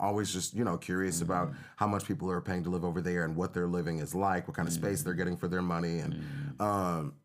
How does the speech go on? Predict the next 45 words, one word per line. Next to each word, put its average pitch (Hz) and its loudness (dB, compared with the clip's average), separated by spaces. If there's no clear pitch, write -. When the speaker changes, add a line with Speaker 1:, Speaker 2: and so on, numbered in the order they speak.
Speaker 1:
and, 113 0
and 113 2
so 110 2
that's 107 2
become 98 0
a 87 -2
huge 107 -2
interest 101 0
of 87 -2
mine. 80 0
And 95 0
now 101 4
that 95 2
I'm 92 2
actively 98 0
looking 90 -2
for 87 -2
a 80 -2
place 92 -2
of 82 -2
my 90 2
own 87 0
right 82 0
now, 92 2
it's 98 -2
Speaker 2:
Mm-hmm. 98 -2
Speaker 1:
become 85 -2
an, 73 -4
an 80 -4
obsession 71 -2
of 73 -4
mine. 98 -2
Speaker 2:
<laughs> - -8
Speaker 1:
I 104 4
mean, 110 4
I'll 113 4
spend, 113 2
um, 85 2
<laughs> 78 -4
one 92 2
of 90 2
my 82 2
favorite 82 0
people, 76 -4
uh, 78 0